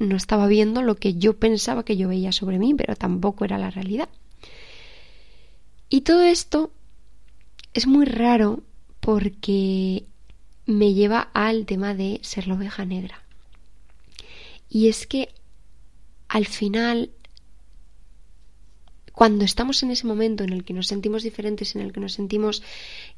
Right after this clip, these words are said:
que tenemos que mostrar una imagen, eh, medida, controlada, planificada, estratégica para gustar, para atraer, para convencer, para llamar la atención, realmente lo que estamos haciendo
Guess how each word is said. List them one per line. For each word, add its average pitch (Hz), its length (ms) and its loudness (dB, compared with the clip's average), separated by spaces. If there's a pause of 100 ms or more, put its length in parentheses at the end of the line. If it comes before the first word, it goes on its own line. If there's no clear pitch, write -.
que 220 240 4
tenemos 214 440 2
que 226 80 0
mostrar 214 440 0
una 208 140 0
imagen, 208 680 -2 (480)
eh, 214 240 4
medida, 208 800 0
controlada, 208 760 0
planificada, 208 760 -2
estratégica 202 880 -4
para 208 240 -4
gustar, 202 560 -2
para 208 180 -2
atraer, 208 500 0
para - 460 -4
convencer, 202 680 -4
para 208 280 -4 (400)
llamar 208 340 2
la 214 60 -2
atención, 214 720 0 (960)
realmente 220 540 4
lo 269 80 0
que 240 80 0
estamos 220 320 -2
haciendo 233 680 -2